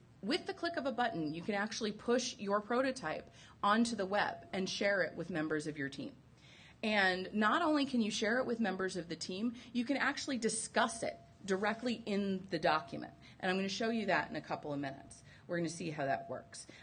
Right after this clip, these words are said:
Um, and it's free for up to a thousand prototypes. So if you're working in a distributed, in a distributed team and you need to collaborate with multiple people,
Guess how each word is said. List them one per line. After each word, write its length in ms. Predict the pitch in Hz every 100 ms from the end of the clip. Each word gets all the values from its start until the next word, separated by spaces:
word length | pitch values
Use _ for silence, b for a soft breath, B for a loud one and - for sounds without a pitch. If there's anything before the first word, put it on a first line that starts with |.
| B
Um, 140 | 196 214
and 120 | 226
it's 160 | 233 -
free 240 | 339 349
for 200 | - -
up 160 | 226 226
to 100 | 262
a 60 |
thousand 500 | 247 208 185 190 180
prototypes. 680 | 180 180 165 127 - - - - - - B B -
So 440 | 262 226 220 -
if 120 | 220 247
you're 140 | 311
working 320 | 320 349 359
in 100 | 285
a 60 | 240
distributed, 720 | 220 - 226 208 180 214 -
in 120 | 208
a 60 | 180
distributed 600 | 180 - 233 208 165 -
team 500 | - 320 - - - - B B
and 160 | 190 208
you 100 | 254
need 220 | 247 247
to 60 |
collaborate 640 | 214 - 185 175 208 214 -
with 120 | 190
multiple 380 | 180 170 - 165
people, 540 | - 165 - 220 294